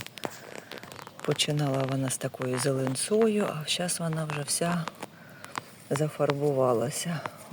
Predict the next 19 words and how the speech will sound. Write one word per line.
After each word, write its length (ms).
Ось 180
бачите, 420
десь 240
сантиметрів 640
п'ятнадцять 800
квіточка. 760
Але 320
я 120
ж 120
вам 180
кажу, 340
ось 80
дивіться, 480
бачите, 420
я 220
всередину 600
залазю, 500
там 300
листя. 720